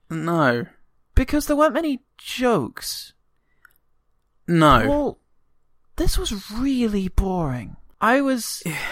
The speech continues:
Speaker 2: you never, you go into a film with an open mind, but obviously this has a reputation. It's Adam Sandler. You know, it,
Speaker 1: Signed
Speaker 2: it's
Speaker 1: a lucrative Netflix deal.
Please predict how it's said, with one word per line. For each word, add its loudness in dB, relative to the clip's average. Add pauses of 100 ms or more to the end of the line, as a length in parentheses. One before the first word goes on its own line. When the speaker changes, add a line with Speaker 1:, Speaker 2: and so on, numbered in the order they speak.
(460)
Speaker 2:
you -2
never, 2
you -4
go 4
into -6
a -2
film -4
with -6
an -4
open -2
mind, -8
but -4
obviously -2
this -4
has -4
a -6
reputation. -6
It's -8
Adam 0
Sandler. -10 (600)
You -2
know, 0
it, 0
Speaker 1:
Signed 6
Speaker 2:
it's 4
Speaker 1:
a 2
lucrative 2
Netflix -2
deal. -2